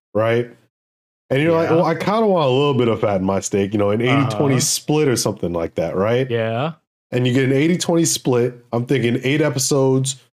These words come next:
Speaker 1: two episodes, like, filler, but, or, like, mix it all together, right? You get ten episodes, and it's really tasty. It's all good. And you really get that filling feel to you, right? But
Speaker 2: Yeah.
Speaker 1: these episodes are, it's six episodes.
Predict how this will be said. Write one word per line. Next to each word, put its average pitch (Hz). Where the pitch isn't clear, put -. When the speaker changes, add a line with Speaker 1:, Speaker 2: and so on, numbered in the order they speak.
Speaker 1:
two 165
episodes, 139
like, 131
filler, 127
but, 120
or, 131
like, 123
mix 135
it 131
all 131
together, 120
right? 117
You 110
get 104
ten 131
episodes, 123
and 110
it's 98
really 120
tasty. 107
It's 98
all 104
good. 104
And 135
you 143
really 151
get 147
that 143
filling 156
feel 175
to -
you, 76
right? 147
But 127
Speaker 2:
Yeah. 151
Speaker 1:
these 160
episodes 190
are, 160
it's 151
six -
episodes. 131